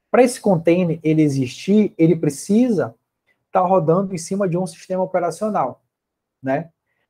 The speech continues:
E aí, só que na máquina onde esse container ele vai rodar, já existe um sistema operacional principal, mas também existem outros containers, cada um com seu sistema operacional.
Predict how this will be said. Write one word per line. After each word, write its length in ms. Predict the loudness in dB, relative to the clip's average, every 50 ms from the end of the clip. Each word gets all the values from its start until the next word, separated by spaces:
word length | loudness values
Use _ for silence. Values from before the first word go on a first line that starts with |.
| _ _ _
E 80 | 4 6
aí, 460 | 6 6 6 6 4 2 0 -4 -8 _ _ _ _ _ _
só 180 | -6 -4 -4
que 400 | -4 -2 0 0 0 0 0 -4 _ _ _ _ _ _ _ -4
na 160 | -2 0 0
máquina 400 | 0 0 -2 -2 -2 -2 0 0
onde 140 | 2 2 0
esse 160 | 0 -2 -6
container 640 | -8 -8 -6 -4 -4 -4 -4 -4 -6 -6 -6 -8 -8
ele 180 | -6 -4 -4 -2
vai 200 | -2 -2 -2 -2
rodar, 580 | -2 -2 -2 -2 -2 -2 0 0 -2 -4 -8 _ _ _ _ _ _ _ _ _
já 320 | -6 -2 0 0 2 2
existe 440 | 2 2 0 0 -2 -4 -4 -4 -6
um 40 | -8
sistema 280 | -8 -10 -8 -8 -6 -4
operacional 360 | -4 -4 -4 -4 -4 -6 -6
principal, 560 | -6 -8 -10 -10 -12 -6 _ 0 0 2 2
mas 180 | 0 -2 -2 0
também 240 | 2 2 4 4
existem 360 | 4 2 0 -4 -4 0 2 2
outros 240 | 4 2 2 -4
containers, 580 | -10 -8 -6 -6 -2 0 -2 -2 0 -4 -8 -8
cada 280 | _ -6 -4 -2 0 0
um 120 | -2 -2
com 60 | -4
seu 160 | -6 -6 -6
sistema 340 | -6 -8 -10 -8 -6 -6 -6
operacional. 680 | -4 -2 -2 -2 -2 -4 -6 -6 -6 -4 -4 -6 -8 -12